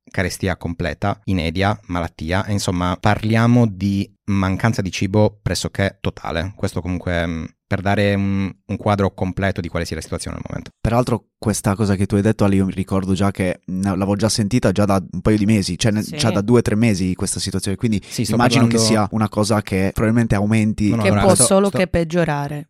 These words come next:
Speaker 1: Attenzione, sto parlando di proiezioni di gennaio, febbraio.
Speaker 2: Eh, ok, ok,
Speaker 1: Quindi
Speaker 2: ok.
Speaker 1: adesso siamo a marzo, insomma,
Speaker 2: Sì,
Speaker 1: fatevi,
Speaker 2: ricordavo bene, sì, sì, sì.
Speaker 1: fatevi i conti.
Speaker 2: Comunque, sempre rimanendo sulla questione degli aiuti umanitari,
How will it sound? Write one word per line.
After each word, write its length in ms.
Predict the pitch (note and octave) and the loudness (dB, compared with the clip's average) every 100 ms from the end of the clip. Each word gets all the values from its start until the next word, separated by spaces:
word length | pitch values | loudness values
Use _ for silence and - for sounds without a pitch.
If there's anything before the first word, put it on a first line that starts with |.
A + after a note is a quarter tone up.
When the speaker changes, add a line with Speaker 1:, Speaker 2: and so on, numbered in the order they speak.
| _ | _
Speaker 1:
Attenzione, 320 | - A2+ G#2+ | -2 2 2
sto 100 | - | 2
parlando 240 | G#2 A2 G#2 | 0 2 0
di 100 | G2 | 0
proiezioni 800 | G#2+ G#2 G#2 - B2 C3 B2+ - | 2 2 0 2 4 4 2 0
di 400 | F#2+ F2+ G2 - _ | -8 -2 -2 -4 _
gennaio, 580 | F#2+ F2 E2+ E2+ F2 E2+ | -6 -2 -2 0 0 -2
febbraio. 420 | - E2 G#2+ E2+ | -4 -2 0 -2
Speaker 2:
Eh, 40 | - | -4
ok, 420 | - G2+ F2+ G2 - | -4 0 0 0 -8
ok, 100 | F2 | -8
Speaker 1:
Quindi 200 | F2 F2 | -2 -2
Speaker 2:
ok. 60 | F2 | 0
Speaker 1:
adesso 200 | F2 - | -2 -2
siamo 140 | F#2+ | -2
a 40 | F#2+ | 0
marzo, 300 | F2+ F2+ F2 | 0 -2 -4
insomma, 260 | E2 D#2+ - | -4 -6 -2
Speaker 2:
Sì, 200 | F#2+ E2 | -2 -2
Speaker 1:
fatevi, 280 | F2 - G2+ | -4 -2 4
Speaker 2:
ricordavo 400 | F#2+ G2+ G2 G2 | 6 6 4 4
bene, 240 | F#2 F#2+ | 4 4
sì, 160 | - G2 | 2 2
sì, 120 | G2+ | 2
sì. 120 | A2 | 4
Speaker 1:
fatevi 180 | F#2+ G2+ | 4 4
i 60 | |
conti. 360 | - G2 F#2+ - | 4 0 0 -4
Speaker 2:
Comunque, 440 | - C#3+ C3+ G#2+ - | -2 -2 0 0 0
sempre 360 | - B2 B2+ | 0 2 2
rimanendo 420 | A#2 A#2 A#2 A#2+ A2 | 2 0 0 0 0
sulla 180 | G#2+ | -2
questione 300 | G2+ A2 A2+ | -2 -2 0
degli 140 | G#2+ G#2+ | 2 2
aiuti 260 | A2 A2 | 2 0
umanitari, 580 | A2 A2+ B2 B2 B2+ C3 | 0 0 0 2 2 0